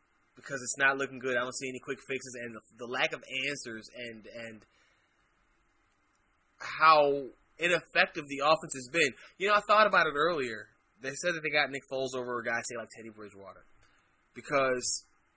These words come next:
he understood the offense and the playbook and what they were trying to get accomplished. And in the covid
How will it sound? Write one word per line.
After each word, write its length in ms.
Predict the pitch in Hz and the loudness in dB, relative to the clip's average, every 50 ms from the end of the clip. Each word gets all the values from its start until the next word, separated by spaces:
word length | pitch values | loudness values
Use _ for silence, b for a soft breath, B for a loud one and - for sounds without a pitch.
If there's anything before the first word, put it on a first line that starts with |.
| _ _ - | _ _ -20
he 280 | - - - 156 156 | -18 -12 -6 -2 -2
understood 400 | 151 147 139 - - - 147 135 | 0 0 -2 -2 -4 -4 -4 -4
the 160 | 135 131 131 | -2 -2 0
offense 560 | 131 135 139 131 - - 123 113 107 - - - - | 2 2 2 2 0 -4 -10 -10 -10 -12 -12 -10 -8
and 320 | 135 131 127 123 123 117 113 | -6 -4 -4 -4 -6 -6 -10
the 80 | 120 | -12
playbook 480 | - - - 135 135 135 127 123 113 - | -10 -6 -2 0 0 0 -2 -4 -8 -8
and 80 | 113 | -8
what 80 | 120 123 | -8 -6
they 80 | - 123 | -6 -6
were 80 | 120 - | -8 -6
trying 180 | - 139 123 123 | -6 -6 -6 -6
to 40 | |
get 120 | 120 120 113 | -6 -8 -10
accomplished. 580 | 110 - 127 123 120 120 120 113 107 - - - - | -8 -6 -4 -4 -4 -4 -6 -8 -14 -14 -14 -14 -12
And 140 | 120 117 | -12 -10
in 60 | 117 110 | -10 -12
the 100 | 113 104 | -12 -12
covid 420 | - 139 135 135 127 131 120 117 | -6 -4 -2 -2 -2 -2 -4 -6